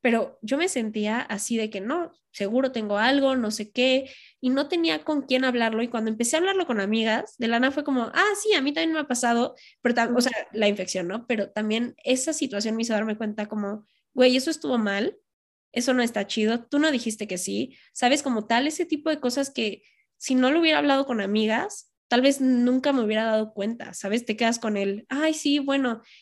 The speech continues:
Speaker 1: y cuando tienes amigas que te lo dicen de manera bonita, como, "Oye, eso no está bien, no te, no tuvo por qué haber pasado eso", no, no sé qué, es como,
Speaker 2: Ujú, ujú.
Speaker 1: "Gracias, sí es cierto", o sea, y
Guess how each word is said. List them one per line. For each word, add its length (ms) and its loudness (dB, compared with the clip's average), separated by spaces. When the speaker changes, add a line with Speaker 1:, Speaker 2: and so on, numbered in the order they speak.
Speaker 1:
y 100 -10
cuando 240 2
tienes 240 0
amigas 340 0
que 100 -4
te 100 -4
lo 80 -2
dicen 220 -2
de 80 -2
manera 280 -2
bonita, 460 -6
como, 200 -6
"Oye, 360 -4
eso 120 -2
no 100 4
está 200 0
bien, 420 -2
no 180 0
te, 120 0
no 280 0
tuvo 200 0
por 140 -2
qué 80 -2
haber 200 0
pasado 360 -4
eso", 320 -4
no, 200 -4
no 140 -2
sé 160 -4
qué, 140 -2
es 100 -4
como, 180 -6
Speaker 2:
Ujú, 420 -6
ujú. 400 -8
Speaker 1:
"Gracias, 680 -2
sí 180 -2
es 100 0
cierto", 480 -2
o 60 -4
sea, 360 0
y 180 4